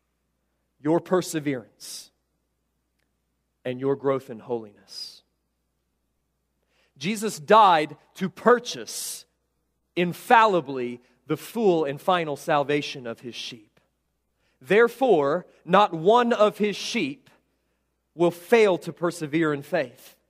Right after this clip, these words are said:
And not one of His sheep will perish. And not one of His sheep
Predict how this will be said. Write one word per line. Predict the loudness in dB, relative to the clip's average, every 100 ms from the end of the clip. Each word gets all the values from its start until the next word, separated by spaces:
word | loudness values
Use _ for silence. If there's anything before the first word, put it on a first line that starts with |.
| _ _ _ _ _ _ -2
And | 2
not | 4 4
one | 4 4
of | 2
His | -2 -4
sheep | -4 -4 -4 0
will | 0
perish. | 2 2 2 2 -2 -6 -8 -12 _ _ _ _ _ -4
And | 4
not | 4 4
one | 4 2
of | 2
His | 0 -4
sheep | -6 -4 -2 -4